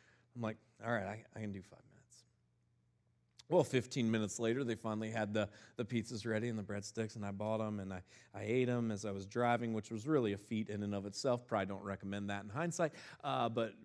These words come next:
but did all of that, and then I picked up another friend that I had to pick up on the way back to the house.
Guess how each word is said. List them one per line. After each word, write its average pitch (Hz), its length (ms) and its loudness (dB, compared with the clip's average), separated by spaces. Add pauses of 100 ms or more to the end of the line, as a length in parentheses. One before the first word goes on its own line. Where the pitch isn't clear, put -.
but 127 180 -8
did 139 160 -2
all 131 160 2
of 117 100 -2
that, 131 280 2
and 127 80 -6
then 113 100 0
I 113 60 0
picked 139 320 0
up 131 280 2
another 131 280 4
friend 135 340 2
that 123 100 2
I 123 40 2
had 127 160 4
to 123 80 -2
pick 127 260 0
up 120 220 4
on 123 260 0
the 113 220 2 (280)
way 113 220 6
back 107 440 -4
to 107 60 -16
the 107 80 -8
house. 156 800 0